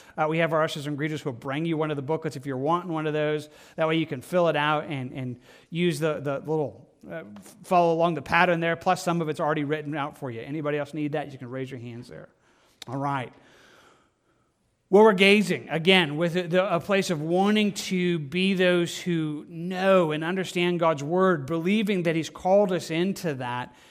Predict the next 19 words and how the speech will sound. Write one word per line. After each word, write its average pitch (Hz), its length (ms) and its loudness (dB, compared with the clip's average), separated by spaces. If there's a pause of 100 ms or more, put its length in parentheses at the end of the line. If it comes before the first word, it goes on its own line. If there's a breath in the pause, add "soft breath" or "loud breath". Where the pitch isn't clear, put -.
(220 loud breath)
And 202 220 4
I 202 60 6
want 233 240 0
to 269 80 -2
take 254 80 0
a 214 60 -2
moment 185 320 0
and 151 80 -6
pray 175 300 2
that 170 120 -4
God 160 200 2
would 156 100 0
help 160 320 0
us, 165 180 -2
but 165 160 -4
I 165 60 2
want 190 240 0
to 220 80 -2
just, 196 420 -4